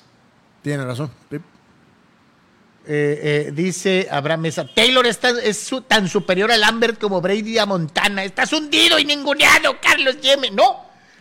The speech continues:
Speaker 2: al contrario, me pitorreo de estas explosiones de desesperación ante la irrefutable realidad. Pero bueno,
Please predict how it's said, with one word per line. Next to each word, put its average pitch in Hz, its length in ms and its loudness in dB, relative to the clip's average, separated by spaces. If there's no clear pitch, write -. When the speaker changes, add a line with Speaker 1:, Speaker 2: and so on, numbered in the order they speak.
Speaker 2:
al 147 160 -4
contrario, 165 520 -2
me 214 260 4
pitorreo 226 1200 6
de 170 320 0
estas - 580 -4
explosiones 175 1160 -2
de 143 220 0
desesperación 139 1000 -6
ante 135 360 -12
la 123 260 -12
irrefutable 139 840 -8
realidad. 107 460 -18
Pero 143 200 -14
bueno, 285 180 -18